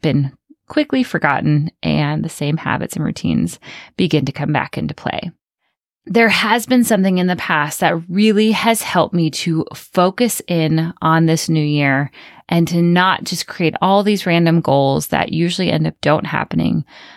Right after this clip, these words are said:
but to really bring it down to one word for the year. Now, this is becoming super popular, so you probably already do something like this, but today I want to challenge you with one word that I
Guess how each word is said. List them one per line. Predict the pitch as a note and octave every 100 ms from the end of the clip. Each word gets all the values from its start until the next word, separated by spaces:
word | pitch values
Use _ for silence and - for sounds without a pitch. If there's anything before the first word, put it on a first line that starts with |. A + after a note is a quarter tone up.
| _
but | -
to | - G#3+
really | A3+ C4+ D#4
bring | B3+ G3+ G3+
it | G3+
down | F3+ C#3+ D3 D#3
to | - D#3+ D3 E3 -
one | _ D#3 D3+ E3 F3 G3+ G#3+ - _ E3
word | D3 C3+ C3+ C#3+ -
for | - E3
the | E3
year. | D#3 - - - - _ _ - - - _
Now, | E3+
this | E3
is | F#3
becoming | F3 F#3+ F3+ E3+ E3+
super | E3+ - C#4 C#4
popular, | - D#3+ E3+ D#3+ D#3+
so | F3 E3
you | E3 E3+
probably | - G3+ G#3
already | - E3+ E3
do | D#3 D3
something | D#3 D#3
like | - -
this, | - -
but | - F3 - _ _
today | - - B3 E4
I | D4
want | C#4
to | A#3+
challenge | - - - F#3 E3 D#3 -
you | - - F#3 _ _ _ - _ _ -
with | F3
one | E3 G3+ B3+
word | A3+ E3+ D#3 D3
that | D#3+ -
I | E3 E3+ -